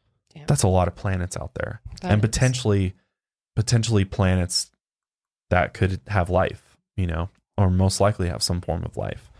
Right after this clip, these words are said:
Speaker 2: Um, the other thing that happened this year, um, which some of these I made videos on my channel about, by the way.
Speaker 1: Yeah.
Speaker 2: Um, especially this one, the fast radio bursts, the mysterious fast radio bursts, which are intense emissions of radio light,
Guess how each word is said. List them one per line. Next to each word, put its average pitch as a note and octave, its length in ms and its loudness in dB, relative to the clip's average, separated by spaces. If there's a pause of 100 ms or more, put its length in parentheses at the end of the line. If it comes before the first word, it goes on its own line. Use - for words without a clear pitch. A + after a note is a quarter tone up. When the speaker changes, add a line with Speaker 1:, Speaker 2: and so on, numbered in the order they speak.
(800)
Speaker 2:
Um, A2+ 240 4
the A2+ 100 6
other C#3+ 200 2
thing C3 180 2
that G#2+ 140 2
happened G#2 260 2
this F#2+ 220 0
year, F#2+ 480 2
um, F2 420 -2
which - 260 -2 (180)
some B2 180 0
of C3 80 2
these F#2+ 160 2
I F2 80 4
made F2 200 -2
videos G2 280 0
on F2 80 0
my E2 100 -4
channel A#2+ 300 -4
about, - 240 -8
by - 140 -8
the - 100 -4
way. F2+ 180 0 (260)
Speaker 1:
Yeah. F#3 280 -2 (320)
Speaker 2:
Um, F2 180 -6 (460)
especially A#2 360 0
this A2 160 0
one, F2 160 0
the F2 120 -2
fast G#2 380 0
radio G2 360 -2
bursts, - 320 -8
the F#2 80 -4
mysterious F#2+ 560 0
fast F2 240 -2
radio F#2+ 220 -2
bursts, - 320 -10
which F#2 160 -2
are F2+ 240 2 (580)
intense A#2+ 520 2
emissions G#2 480 0
of F#2+ 120 0
radio G2 400 2
light, E2+ 340 0